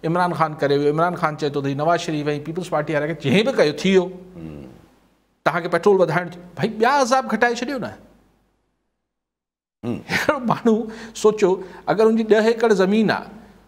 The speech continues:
Speaker 1: هو هتي روز آسري ۾ آهي، ته مونکي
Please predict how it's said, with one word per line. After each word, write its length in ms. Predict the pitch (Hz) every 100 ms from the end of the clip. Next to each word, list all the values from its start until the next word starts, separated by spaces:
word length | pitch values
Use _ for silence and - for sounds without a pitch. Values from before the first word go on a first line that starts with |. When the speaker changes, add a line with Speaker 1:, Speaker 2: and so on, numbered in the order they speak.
| _ _ _ _ _ -
Speaker 1:
هو 100 | 226
هتي 120 | 240
روز 300 | 202 202 233 214 - - -
آسري ۾ 320 | 185 - 233 226
آهي، 200 | 190 202
ته 100 | 202
مونکي 200 | 185